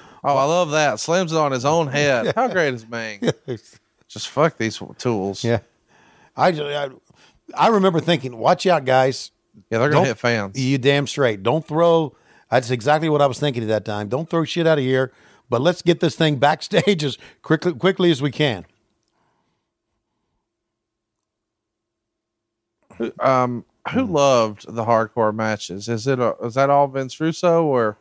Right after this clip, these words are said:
Speaker 2: Yeah.
Speaker 1: were, were other people a big fan of this? How did Ming feel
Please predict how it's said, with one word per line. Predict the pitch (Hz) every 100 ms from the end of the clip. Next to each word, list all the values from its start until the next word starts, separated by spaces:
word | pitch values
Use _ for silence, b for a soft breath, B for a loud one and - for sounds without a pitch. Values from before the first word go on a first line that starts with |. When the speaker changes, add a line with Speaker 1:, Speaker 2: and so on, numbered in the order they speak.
| -
Speaker 2:
Yeah. | 104 92 85 _ -
Speaker 1:
were, | 127 101
were | 120 131
other | 127
people | 113 123 117 110 104 - _ -
a | 117
big | 113 107
fan | - 110 104
of |
this? | 101 101
How | 196
did | 226
Ming | 160 156 156
feel | 120 127 113 104 98